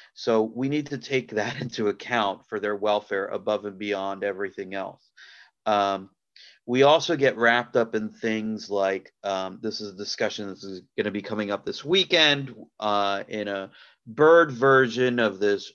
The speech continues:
uh, virtual, uh, behavior chat I'm doing with, uh, Emily Strong and Stephanie Edlin. We're gonna be talking about common versus typical behaviors.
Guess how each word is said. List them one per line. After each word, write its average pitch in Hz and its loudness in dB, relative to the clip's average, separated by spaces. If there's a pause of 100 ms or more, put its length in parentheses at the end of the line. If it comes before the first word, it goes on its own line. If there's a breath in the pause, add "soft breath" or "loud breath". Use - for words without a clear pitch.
uh, 98 0 (260)
virtual, 110 2 (180)
uh, 101 0
behavior 113 0
chat 113 2
I'm 101 0
doing 110 -4
with, 101 -4 (400 soft breath)
uh, 101 2
Emily 113 -2
Strong 117 0
and 101 -8
Stephanie 101 -6
Edlin. 131 0
We're 104 -6
gonna 101 -8
be 101 -10
talking 110 -6
about 98 -2 (720)
common 120 0
versus 101 -2
typical 180 -2
behaviors. 165 -4